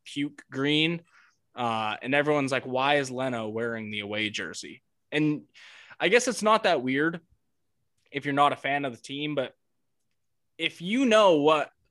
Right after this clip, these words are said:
your goalie is wearing for a goalie shirt and they stroll out wearing the away jersey instead,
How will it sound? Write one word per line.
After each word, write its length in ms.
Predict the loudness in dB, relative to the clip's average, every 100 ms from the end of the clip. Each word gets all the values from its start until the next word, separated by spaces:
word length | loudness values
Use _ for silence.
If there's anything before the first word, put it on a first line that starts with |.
| _ _
your 300 | -8 -2 -2
goalie 360 | 0 -2 -2 -2
is 120 | -4
wearing 280 | -4 -6 -6
for 140 | -8
a 60 | -6
goalie 280 | -4 -2 -2
shirt 220 | 0 -2
and 80 | -2
they 80 | -6
stroll 400 | -6 -2 0 2
out 200 | 0 -2
wearing 320 | -4 -4 -4
the 80 | -6
away 280 | -6 -4
jersey 420 | -2 0 -2 -2 -4
instead, 540 | -4 -4 -2 -2 -2